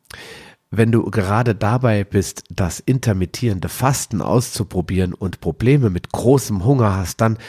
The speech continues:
kannst du natürlich einen Esslöffel Kokosöl nehmen oder einen Bulletproof Coffee trinken, um den Hunger zu vertreiben, ohne dabei den Insulinspiegel anzuheben. All das ist natürlich besser, als aufzugeben und dann wieder zum ungesunden Snack zu greifen.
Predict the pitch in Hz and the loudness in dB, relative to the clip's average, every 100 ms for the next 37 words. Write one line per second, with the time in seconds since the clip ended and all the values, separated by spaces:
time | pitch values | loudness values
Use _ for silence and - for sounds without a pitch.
0 | - - - 104 - 110 - 98 98 95 | -20 -6 -4 -2 0 0 0 0 0 0
1 | 85 90 80 90 95 87 104 - - 101 | -2 0 -2 0 -2 0 0 0 0 0
2 | 87 90 95 92 101 - - - - - | 2 2 2 2 -2 -8 -20 -20 -20 -20
3 | - 98 92 92 92 - - - 87 92 | -8 -4 0 0 -2 -6 -10 -4 -2 0
4 | 92 87 80 85 - - - 73 - - | -2 0 2 0 -4 -10 -4 -4 -4 -12
5 | _ - 82 - 78 - 87 - 85 76 | _ -4 -4 -2 -6 -4 -4 -4 -4 -4
6 | 78 92 101 101 101 98 - 101 98 90 | -2 -2 0 0 2 0 -4 -4 -4 -2
7 | 95 101 113 - 131 120 98 90 95 85 | 0 0 0 2 4 4 2 -2 -2 -4
8 | 90 101 87 85 98 82 82 - 92 98 | -4 -4 -4 -4 -4 -4 -8 -6 -6 -6
9 | - 78 73 73 71 73 - _ - - | -8 -8 -8 -10 -10 -14 -18 _ -20 -12
10 | - 120 135 117 127 127 113 110 - 117 | 2 4 4 2 0 0 0 0 0 0
11 | 117 113 87 - - 117 - 117 104 104 | 2 2 -2 0 2 2 0 -6 -2 -2
12 | 101 107 98 101 98 85 87 98 - 95 | -2 -4 -4 -2 -2 -2 -4 -4 -4 -6
13 | - 107 101 73 73 71 78 - 76 - | -2 -2 -2 -4 -6 -8 -10 -8 -10 -10
14 | 82 - 67 117 120 | -14 -10 -12 -12 -20